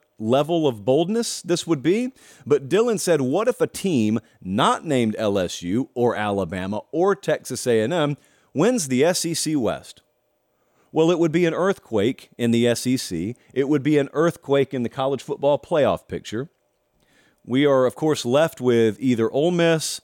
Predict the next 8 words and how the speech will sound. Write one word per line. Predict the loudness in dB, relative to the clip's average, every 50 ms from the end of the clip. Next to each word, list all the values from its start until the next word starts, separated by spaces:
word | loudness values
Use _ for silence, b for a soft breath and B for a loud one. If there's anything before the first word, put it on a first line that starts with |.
| _ _ _ _ _ _ _ _ _
Auburn, | 2 2 2 4 2 2 0 0 -2 -4 -6 -10 _ _ _ _ _ _
Arkansas, | -2 -2 -2 -2 -4 -6 -6 -2 0 2 2 2 2 0 -4 _ _
or | -2 0 2
Mississippi | 2 2 2 0 -2 -4 -6 -4 -4 -4 -4 -6
State | -2 0 0 0 0 -2 -6 _ _ _ _ _ _ _ _ _ _ _
winning | -6 -2 -2 0 0 0 0 0 -2 -2
the | -4 -4
division. | -4 -2 -2 -2 -2 -2 -6 -10 -16 -18